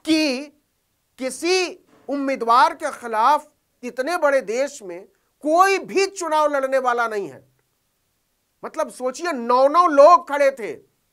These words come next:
और किसी का पर्चा खारिज, किसी का पर्चा वापस, किसी के सिग्नेचर गलत, किसी के प्रस्तावक गलत। ये हुआ है भारत की राजनीति में। और कांग्रेस पार्टी पहुंच जाती है शिकायतों का अंबार लेकर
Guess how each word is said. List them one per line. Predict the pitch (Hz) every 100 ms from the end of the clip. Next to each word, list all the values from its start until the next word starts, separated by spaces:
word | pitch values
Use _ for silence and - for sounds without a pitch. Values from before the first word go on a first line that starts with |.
| _ _ _ -
और | 262
किसी | 262 262 285
का | 254
पर्चा | - 220 202 214 175
खारिज, | 190 226 320 233
किसी | 226 202 226
का | 208
पर्चा | 185 190 170 196 165
वापस, | 185 220 294 254
किसी | 147 - 180
के | 175
सिग्नेचर | 160 156 185 196 277 254
गलत, | 269 277 269
किसी | 202 202
के | 180
प्रस्तावक | - 156 - 147 147 -
गलत। | 104 82 _ _ _ _ _ _ _ _ _ _ _ _ _
ये | 170 320 359
हुआ | 285 302 302
है | 277 285
भारत | 202 240 262 254
की | 247
राजनीति | 226 202 165 190 233 190
में। | 170 120 _ _ _ _ _ 202
और | 220
कांग्रेस | 220 233 269 302 -
पार्टी | 220 208 233
पहुंच | 175 196 190
जाती | 190 226 170
है | 147 143 - _ _ _
शिकायतों | - 240 247 226 254 247 320 285
का | 269
अंबार | - 202 185 202 214
लेकर | 185 175 165 165